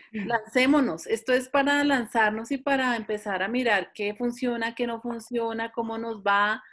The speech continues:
porque, pues porque para eso está pensado el experimento, ¿sí? Entonces, eh,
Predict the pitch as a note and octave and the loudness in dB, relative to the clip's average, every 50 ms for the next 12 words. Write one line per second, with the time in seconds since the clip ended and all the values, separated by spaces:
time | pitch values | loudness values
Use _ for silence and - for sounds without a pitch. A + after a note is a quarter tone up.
0 | _ - _ _ _ _ _ _ _ - - A#3+ A#3+ - - - - A3+ A3 A3 | _ -20 _ _ _ _ _ _ _ -2 0 0 0 -2 -6 -2 0 0 2 2
1 | G#3+ G#3 G3+ G3+ G3 F#3+ F#3+ F#3 F#3 F3+ F3 E3+ D#3+ D#3 E3 E3 _ _ _ _ | 2 0 0 -2 -2 -4 -4 -4 -4 -4 -6 -8 -10 -12 -14 -18 _ _ _ _
2 | _ _ _ _ _ _ _ _ _ _ _ A#3+ B3 B3 B3+ B3+ B3 - C#4 C4 | _ _ _ _ _ _ _ _ _ _ _ 2 2 4 2 0 0 0 -2 0
3 | - B3 A3+ A3 G#3+ G#3+ B3 B3 - D4 C#4 C#4 D4+ D4 C#4+ D4 D4+ C#4+ C#4+ C#4+ | 2 2 2 2 0 -2 -6 -4 -2 -2 0 0 0 -2 -2 0 0 0 0 0
4 | D4 D#4 D4+ - C#4 B3 G#3+ A3+ B3+ C#4 C4+ C4+ - - - _ _ _ _ _ | 0 -2 -2 -4 -6 -6 -2 0 0 0 0 -2 -6 -12 -14 _ _ _ _ _
5 | _ _ _ _ _ _ _ _ - C4 G#4 - - _ _ _ _ _ _ _ | _ _ _ _ _ _ _ _ -4 -4 -4 -4 -6 _ _ _ _ _ _ _
6 | _ _ _ _ _ _ _ _ _ _ _ - A#3+ A#3+ A#3+ B3+ A#3+ A#3+ B3 C#4+ | _ _ _ _ _ _ _ _ _ _ _ -8 -6 -2 0 0 0 0 0 -2
7 | D4+ D4 - - _ _ B3+ C4+ C4+ C4 B3+ B3 A#3+ A#3+ A3+ A3+ A3 G#3+ G#3 - | -2 -2 -6 -12 _ _ 4 6 6 6 6 6 6 6 6 6 4 4 2 -2
8 | - | -10